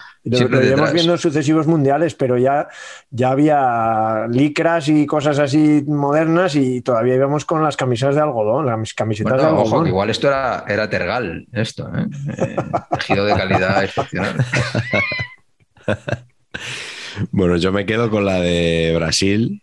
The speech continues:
Speaker 3: que, de la que ya hablamos el otro día, así que no me voy a repetir, la camiseta blanca con la que jugaba Brasil hasta ese momento,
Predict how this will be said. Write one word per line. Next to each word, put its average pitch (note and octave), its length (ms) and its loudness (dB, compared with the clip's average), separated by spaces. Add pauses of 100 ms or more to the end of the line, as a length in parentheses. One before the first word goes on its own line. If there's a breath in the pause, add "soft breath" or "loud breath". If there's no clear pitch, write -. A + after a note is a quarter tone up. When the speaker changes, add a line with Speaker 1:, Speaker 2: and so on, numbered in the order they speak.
(120)
Speaker 3:
que, E2+ 460 0
de E2 80 -2
la D#2+ 80 -2
que E2 100 -2
ya F2+ 100 0
hablamos F#2+ 380 -2
el F2+ 80 0
otro E2 220 -2
día, G2+ 180 0
así F2 200 -4
que E2 120 -2
no D#2 140 -2
me D#2 100 0
voy D2+ 200 0
a D2+ 340 -2
repetir, D#2 460 -4
la D#2+ 120 -2
camiseta D2+ 400 -2
blanca E2+ 400 -2
con E2 100 -2
la D#2 100 -2
que D2+ 100 -4
jugaba D#2+ 300 -2
Brasil D#2+ 360 -2
hasta D#2 220 -4
ese D#2+ 160 -2
momento, G2 500 -2